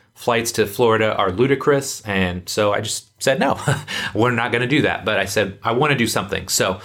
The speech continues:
we go to Cincinnati, and on Saturday, we took the kids to Kings Island. And I can tell you, it was one of the most memorable days of my entire life. Just all the stars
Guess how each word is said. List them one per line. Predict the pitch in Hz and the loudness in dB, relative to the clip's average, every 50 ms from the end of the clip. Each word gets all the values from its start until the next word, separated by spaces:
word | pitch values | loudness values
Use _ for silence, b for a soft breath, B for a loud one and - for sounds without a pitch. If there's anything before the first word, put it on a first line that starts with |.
| B B B B B B | B B B B B B
we | 117 117 | 0 2
go | 151 165 | 2 2
to | 170 | 2
Cincinnati, | 160 165 139 127 123 120 110 110 107 107 107 107 104 | 2 0 -2 -2 0 0 0 0 2 2 0 0 0
and | 110 107 104 | 0 0 0
on | 104 104 | 0 -2
Saturday, | 101 - 127 117 113 113 107 104 101 98 | -2 -2 0 0 0 0 2 2 0 2
we | 95 95 | 0 0
took | 95 - 113 - | -2 -4 -4 -4
the | 98 98 | -4 -2
kids | - 107 98 - | -2 -2 -2 -2
to | - - | -4 -6
Kings | - 92 87 80 | -6 -6 -6 -4
Island. | 78 76 78 - - _ - - - - - - | -4 -4 -6 -6 -10 _ -18 -20 -20 -18 -10 -6
And | 113 110 104 101 101 98 98 95 98 101 B B B B B B B B B B B B | -4 -2 0 0 -2 -2 -4 -6 -8 -10 B B B B B B B B B B B B
I | 127 147 | -2 -2
can | 160 156 185 165 | 0 2 0 0
tell | 156 - 147 131 131 | 2 2 2 2 2
you, | 127 127 131 131 131 - - | 2 2 2 2 2 0 0
it | - 113 95 - | 0 -2 0 2
was | 110 107 107 104 98 95 95 - - | 2 2 4 4 2 0 -2 -4 -4
one | - 110 104 117 131 139 | -4 -2 2 2 2 2
of | 147 - | 2 2
the | 123 113 | 0 0
most | 107 107 110 110 107 104 - - - | 2 2 4 2 2 0 -2 -10 -8
memorable | 113 113 113 117 131 139 143 147 143 131 123 120 120 113 107 104 101 104 | -6 -4 -2 0 0 0 2 2 2 2 2 2 2 4 2 2 0 -2
days | - - 104 95 95 92 92 - - | -2 0 0 2 2 2 0 -2 -4
of | - 104 | -6 -4
my | 101 98 92 92 | -2 0 0 0
entire | 90 87 - 92 85 80 | 0 -2 -2 -4 -4 -4
life. | 78 - - - - - - _ _ _ _ _ - - - | -4 -6 -8 -8 -10 -14 -20 _ _ _ _ _ -20 -12 -8
Just | - 95 95 - - _ _ _ _ - | -8 -8 -8 -10 -16 _ _ _ _ 0
all | 139 139 143 143 | 2 4 4 4
the | 131 127 | 2 2
stars | 123 - - 123 117 113 107 107 107 104 104 - - - | 0 0 2 2 4 4 4 4 4 2 0 -2 -6 -8